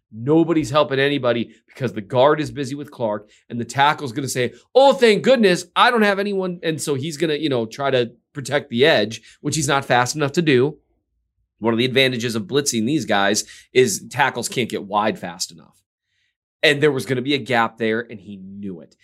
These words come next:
And that's why the announcer is like, "How of all," the way he'd phrased it was great. I don't know who it was on the call, but he said some version of, How of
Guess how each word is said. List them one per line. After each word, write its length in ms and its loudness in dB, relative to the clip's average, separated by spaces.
And 120 -2
that's 220 2
why 140 2
the 100 2
announcer 400 2
is 100 0
like, 180 -2
"How 500 4
of 120 2
all," 260 4
the 120 0
way 180 4
he'd 200 -2
phrased 380 0
it 80 -6
was 160 -10
great. 500 -6
I 80 -10
don't 220 -8
know 160 -8
who 200 -8
it 60 -12
was 220 -10
on 100 -14
the 60 -20
call, 480 -10
but 300 -2
he 120 -6
said 240 0
some 140 -2
version 240 -2
of, 80 -10
How 320 2
of 140 0